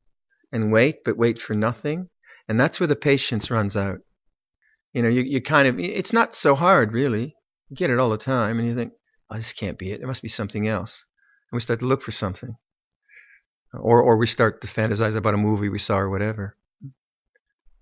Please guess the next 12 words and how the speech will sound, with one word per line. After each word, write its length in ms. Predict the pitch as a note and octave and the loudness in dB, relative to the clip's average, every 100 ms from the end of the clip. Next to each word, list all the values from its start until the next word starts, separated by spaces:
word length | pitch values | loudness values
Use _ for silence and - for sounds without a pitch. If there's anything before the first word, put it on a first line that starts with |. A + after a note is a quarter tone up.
| _ _ _ | _ _ _
So 260 | - B2 | -2 0
trust, 580 | A2+ - A#2+ C3+ C#3 - | 0 0 4 4 2 -6
patience, 840 | - B2 B2 - C3+ C3 C3 - - _ _ _ _ _ | -2 0 0 -2 -4 -4 -6 -8 -10 _ _ _ _ _
th-, 120 | - | -20
faith, 520 | - - A#2+ D3 - - | -4 2 2 2 -2 -4
those 220 | B2 - | -2 -2
kinds 220 | B2+ A#2 | 0 0
of 80 | A2 | -2
things 220 | B2 A2+ | -2 -4
begin 280 | A2 A2+ A2 | -4 -4 -4
to 180 | - A#2 | -4 -4
arise, 600 | G#2+ A2 A#2 G#2 G#2+ - | -4 0 0 0 -4 -10